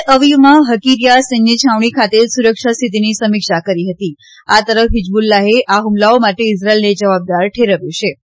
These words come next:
જોકે ઇઝરાયેલે હજી સુધી આ વિસ્ફોટોની જવાબદારી સ્વીકારી નથી. લેબનાનના આરોગ્ય મંત્રાલયે જણાવ્યું છે કે ગઈકાલે થયેલા વિસ્ફોટમાં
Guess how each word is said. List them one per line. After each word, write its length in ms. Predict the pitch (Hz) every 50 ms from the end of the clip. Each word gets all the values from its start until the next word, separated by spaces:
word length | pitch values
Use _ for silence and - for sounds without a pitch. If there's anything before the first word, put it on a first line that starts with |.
| _ _ _ _ _ -
જોકે 200 | 240 220 - 240
ઇઝરાયેલે 460 | 240 220 202 208 214 214 220 220 240
હજી 220 | 240 226 190 202 208
સુધી 320 | - 226 180 180 208 240
આ 140 | - 190 202
વિસ્ફોટોની 580 | 202 214 214 - - 254 262 262 262 247 262 233
જવાબદારી 500 | 220 202 190 190 185 196 185 185 196 202
સ્વીકારી 500 | - - 226 208 - 190 165 143 156 170
નથી. 360 | 185 180 - 180 165 156 _ _ _ _ _ _ _ _ _ _ _ 220
લેબનાનના 640 | 240 240 233 254 269 269 262 254 262 269 285 285
આરોગ્ય 260 | 240 214 220 208 247 233
મંત્રાલયે 400 | 226 214 214 220 220 220 226 226
જણાવ્યું 320 | 226 220 214 220 226 233
છે 120 | - 269
કે 120 | 269 294 269
ગઈકાલે 400 | 226 220 208 208 220 208 208 202
થયેલા 300 | - 214 202 202 208 208
વિસ્ફોટમાં 680 | 208 208 196 - - 226 233 226 - 208 208 214 233